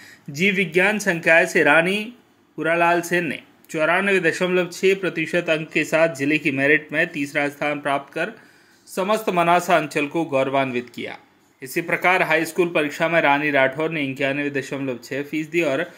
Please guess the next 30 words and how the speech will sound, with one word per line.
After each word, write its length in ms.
कुमकुम 440
दिलीप 320
बोराना 440
ने 260
नब्बे 500
प्रतिशत 640
अंक 220
प्राप्त 280
कर 160
विद्यालय 500
में 180
प्रथम 320
और 100
द्वितीय 380
स्थान 300
प्राप्त 340
किया। 220
कक्षा 320
दसवीं 380
में 140
कुल 360
तिरासी 440
विद्यार्थियों 580
में 100
से 120
पचहत्तर 520
विद्यार्थी 520
प्रथम 420
श्रेणी 340
व 260